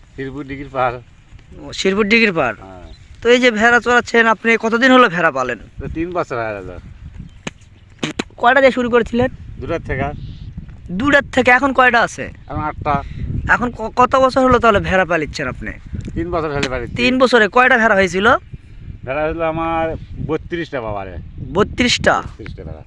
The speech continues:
Speaker 2: এই যে বত্রিশটা কিনা বেচা হচ্ছে।
Speaker 1: কিনা বেচা হচ্ছে।
Speaker 2: এ ভেড়াত লাভ হয় কি?
Speaker 1: লাভ আছে, আর লসও আছে, দুটাই সমান।
Speaker 2: তো আমরা তো শুনি যে শুধু লাভই আছে ভেড়াতে, লস
Speaker 1: লাভ,
Speaker 2: নাই।
Speaker 1: লাভ আছে, কিন্তু লসও আছে।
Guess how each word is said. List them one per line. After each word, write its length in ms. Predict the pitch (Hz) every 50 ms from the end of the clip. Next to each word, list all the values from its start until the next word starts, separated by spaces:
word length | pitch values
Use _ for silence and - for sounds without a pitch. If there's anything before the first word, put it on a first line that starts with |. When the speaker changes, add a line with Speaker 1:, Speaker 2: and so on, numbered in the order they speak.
| - - - - - - - -
Speaker 2:
এই 120 | - 214
যে 120 | 202 233 214 - - - - - _ - - - - - - - - 185 180
বত্রিশটা 540 | 233 233 - - - 262 240 - - 254 -
কিনা 280 | - 240 233 233 233
বেচা 240 | 226 226 214 226 214
হচ্ছে। 480 | 185 202 - - - - 185 156 131 123 - -
Speaker 1:
কিনা 200 | 127 127 127 120
বেচা 220 | 113 110 107 98
হচ্ছে। 340 | 95 95 - - 85 76 71 -
Speaker 2:
এ 60 | - 180
ভেড়াত 380 | 156 135 165 202 220 208 -
লাভ 220 | 202 196 190 208 190
হয় 200 | - 196 196 -
কি? 320 | - 175 170 165 143 110 117 - - - -
Speaker 1:
লাভ 180 | - 160 170 165
আছে, 440 | 156 156 156 - - 170 170 175 175
আর 200 | 160 156 143 143
লসও 260 | 151 147 131 147 151
আছে, 340 | 151 139 123 107 120 123 120
দুটাই 260 | 120 113 110 104 87
সমান। 240 | 82 85 85 - -
Speaker 2:
তো 100 | - 240
আমরা 220 | 226 226 247 254
তো 100 | 254 262
শুনি 380 | 226 - - 254 247 254 254 254
যে 260 | 240 240 240 247 233
শুধু 240 | - - 233 202 220
লাভই 400 | 208 202 196 202 220 214 247 240
আছে 220 | 226 190 151 160
ভেড়াতে, 460 | 143 135 147 147 147 139 135 143 135 135
লস 240 | 147 165 180 190
Speaker 1:
লাভ, 140 | 139 143 156
Speaker 2:
নাই। 240 | 170 175 147 135 117 -
Speaker 1:
লাভ 280 | 135 151 151 165 180 - -
আছে, 380 | 147 147 160 170 151 185 208 190
কিন্তু 420 | 190 - 180 180 - - 151 156
লসও 200 | 170 170 175 185
আছে। 280 | 160 139 - - -